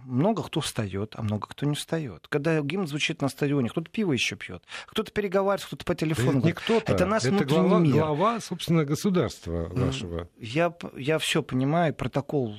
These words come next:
Speaker 1: наверное, ознакомили
Speaker 2: Да.
Speaker 1: президента Украины, как себя правильно вести и все остальное и прочее.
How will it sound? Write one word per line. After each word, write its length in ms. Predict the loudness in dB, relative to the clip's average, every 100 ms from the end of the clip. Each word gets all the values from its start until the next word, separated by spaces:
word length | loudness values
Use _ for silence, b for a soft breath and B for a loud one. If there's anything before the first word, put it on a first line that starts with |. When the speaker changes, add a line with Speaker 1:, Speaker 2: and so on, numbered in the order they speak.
| -2
Speaker 1:
наверное, 680 | 0 2 0 -2 -2 0 0
ознакомили 840 | 2 0 2 2 4 4 2 -2 -4
Speaker 2:
Да. 180 | -4 0
Speaker 1:
президента 500 | 0 0 0 -2 -2
Украины, 420 | -4 0 2 2 0
как 180 | -2
себя 180 | -2 -6
правильно 300 | -4 -2 0
вести 280 | -2 -4 -8
и 20 |
все 180 | -8 -8
остальное 380 | -4 -2 0 -2
и 20 |
прочее. 420 | 0 0 2 -2